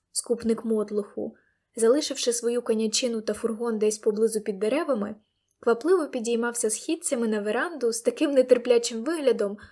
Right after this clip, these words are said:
наче його розпирало від слів, і він мав сказати щось нове, чого ніхто ще не чув. І якось так виходило,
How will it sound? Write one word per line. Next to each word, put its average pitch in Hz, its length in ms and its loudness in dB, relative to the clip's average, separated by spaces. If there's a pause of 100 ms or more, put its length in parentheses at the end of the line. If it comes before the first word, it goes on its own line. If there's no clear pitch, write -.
(160)
наче 226 280 0
його 247 240 2
розпирало 262 600 4
від 214 180 -4
слів, 294 400 0 (300)
і 240 140 -2
він 285 160 0
мав 285 160 -2
сказати 277 460 2
щось - 340 -2
нове, 233 340 0
чого 262 280 0
ніхто 247 320 -2
ще 269 200 -2
не 269 140 -4
чув. 214 540 -6 (1000)
І 247 140 0
якось 240 300 6
так 220 200 0
виходило, 247 760 2